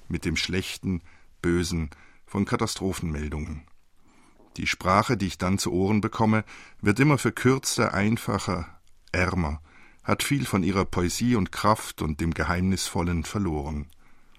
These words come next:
Ich habe mich gefragt, warum negative Erfahrungen die Wahl des Wortes des Jahres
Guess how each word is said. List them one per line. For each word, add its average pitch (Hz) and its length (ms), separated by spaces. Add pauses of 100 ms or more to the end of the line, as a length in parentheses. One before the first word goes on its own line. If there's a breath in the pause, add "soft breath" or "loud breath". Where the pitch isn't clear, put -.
(920 soft breath)
Ich - 180
habe 117 140
mich 120 120
gefragt, 107 520
warum 107 400
negative 101 580
Erfahrungen 98 720
die 82 260
Wahl 80 300
des 113 260
Wortes 92 460
des 107 200
Jahres 92 500